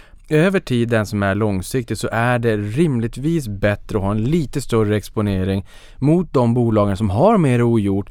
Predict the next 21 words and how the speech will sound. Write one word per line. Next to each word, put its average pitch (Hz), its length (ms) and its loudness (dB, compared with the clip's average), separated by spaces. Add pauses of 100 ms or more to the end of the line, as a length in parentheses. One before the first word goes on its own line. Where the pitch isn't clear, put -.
(120)
som 92 320 -4
mer 175 220 4
kan 180 140 -2
vara 165 120 2
sin 147 120 -2
egen 123 260 0
lyckas 120 340 -2
med, 104 180 -2
som 85 320 -6
mer 170 320 2
i 160 60 0
större 117 360 0
utsträckning 98 440 -4
kan 90 160 -6
öka 101 400 0
omsättning 123 560 0
och 117 60 0
därmed 104 440 -2
visar 107 240 -2
vi 98 180 0
också - 340 -4